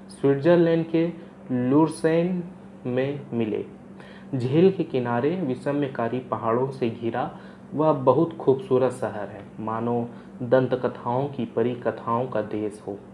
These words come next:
अब जो भी हो, एक दिन सुबह उन्होंने गर्म पानी का पॉट मंगाया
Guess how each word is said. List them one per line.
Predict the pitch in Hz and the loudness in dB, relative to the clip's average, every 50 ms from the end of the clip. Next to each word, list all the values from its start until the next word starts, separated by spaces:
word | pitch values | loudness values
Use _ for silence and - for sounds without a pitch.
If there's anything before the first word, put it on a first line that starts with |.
| - - - - - - - - - - - - - - 151 | -20 -20 -20 -18 -18 -18 -18 -18 -20 -20 -20 -8 0 4 4
अब | 156 151 147 135 | 4 4 4 4
जो | 160 175 185 | 6 6 6
भी | 175 180 180 175 | 6 4 2 0
हो, | 135 117 117 117 135 151 - 143 | 2 2 2 2 0 0 -2 -2
एक | 143 147 147 147 143 135 | 0 0 0 0 -2 -2
दिन | 156 156 156 151 | 0 0 0 0
सुबह | 147 - - 127 120 143 143 | -2 -2 -2 0 2 2 2
उन्होंने | 139 143 135 131 127 135 139 139 139 139 | 0 0 -2 -4 -2 -2 -2 -2 -2 -2
गर्म | 127 123 123 123 131 131 | 0 2 2 2 2 0
पानी | 123 - - 117 113 120 131 131 | -2 -4 -2 -2 -2 -2 -2 -4
का | 131 - 127 127 127 127 - - - | -4 -2 -2 -2 -2 -4 -6 -2 2
पॉट | 117 120 127 123 - - - | 4 4 4 4 2 -2 -4
मंगाया | 117 113 113 113 113 117 127 143 156 165 | -2 -2 0 2 2 2 2 0 -2 -6